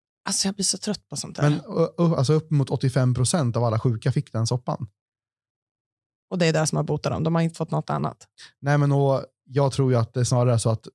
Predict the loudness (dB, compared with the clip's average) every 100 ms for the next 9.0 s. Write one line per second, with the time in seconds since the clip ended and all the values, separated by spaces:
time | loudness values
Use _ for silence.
0 | _ -2 -2 0 2 4 2 0 -4 -2
1 | 0 2 2 2 0 -2 0 2 4 4
2 | 2 2 2 2 0 0 0 2 2 0
3 | 0 0 2 2 2 2 2 2 -2 -2
4 | -4 -6 _ _ _ _ _ -6 -6 0
5 | 2 2 2 2 2 2 4 4 4 2
6 | 2 0 -2 -2 0 0 0 0 0 0
7 | 0 0 0 -2 0 -2 -2 -2 -2 -4
8 | _ -6 -4 -4 -4 -4 -4 -4 -4 -6